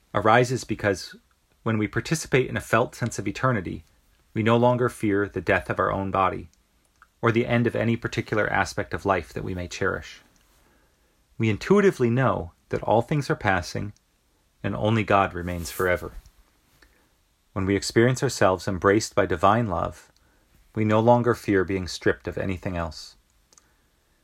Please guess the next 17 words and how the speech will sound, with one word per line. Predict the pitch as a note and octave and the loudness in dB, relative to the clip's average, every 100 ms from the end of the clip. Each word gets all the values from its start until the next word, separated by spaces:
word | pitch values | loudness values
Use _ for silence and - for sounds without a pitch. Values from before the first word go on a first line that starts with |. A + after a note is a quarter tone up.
| _ _ _ _ | _ _ _ _
This | - A#2+ | -2 -2
experience | D#3 - A2 G2+ A2+ - - - | -4 0 4 4 2 -6 -10 0
relativizes | G2+ A2 A#2+ A#2 G#2+ G#2 A2 | 4 4 2 2 2 2 0
our | A2+ | 0
attachments | F#2+ G#2 G2 - G2 - | 0 0 -2 -2 -10 -8
to | - | -8
all | - G#2 A2 | -2 2 2
aspects | G2+ F#2+ - F#2+ - | 0 -2 -4 -8 -6
of | F#2 | -10
the | - | -6
finite | F#2+ F#2 F2+ - | -2 -2 -4 -6
world. | F#2+ F2 F2 - _ _ _ _ _ _ _ _ _ | -6 -4 -6 -12 _ _ _ _ _ _ _ _ _
Status, | - - G2+ F#2+ G#2 - - - _ _ _ _ _ _ | -20 -4 0 0 -2 -6 -14 -20 _ _ _ _ _ _
relationships, | G2 F#2+ G2 - F#2+ G#2+ - - - _ _ _ _ _ _ | -2 0 0 -4 -6 -6 -6 -12 -18 _ _ _ _ _ _
ideas, | F#2+ F#2 G#2+ G#2+ G2 - - _ _ _ _ _ _ - | -6 0 2 2 0 -8 -18 _ _ _ _ _ _ -2
emotional | G2+ A2+ - A2+ | 2 2 0 -4
states, | G#2 - G2+ G2 - - | -4 0 0 -2 -10 -18